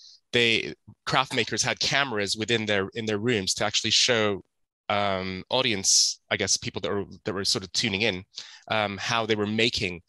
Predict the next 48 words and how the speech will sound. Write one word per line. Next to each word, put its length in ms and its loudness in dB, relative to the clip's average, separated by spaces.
the 80 -8
things 220 -2
that 80 -2
they 80 0
were 100 -2
making, 320 -4
and 80 -4
they 60 0
were 60 -2
selling 420 2
them 140 -2
in 160 -8
real 200 0
time. 460 -2
Um, 520 -2
just, 340 -2
just 160 2
this 140 4
idea 340 2
of 80 -2
a 60 -4
collective 640 -2
kind 180 -2
of 100 -4
way 220 2
to 160 -2
approach 840 0
audience 680 2
creation 600 0
and, 460 0
you 100 -4
know, 160 0
sort 200 0
of 80 -2
skills 500 2
and 280 -2
individualization 920 0
as 100 0
well 140 4
as 140 0
it 60 -14
comes, 300 -6
as 100 0
it 80 -4
pertains 360 0
to 80 -4
the 140 2
internet. 480 0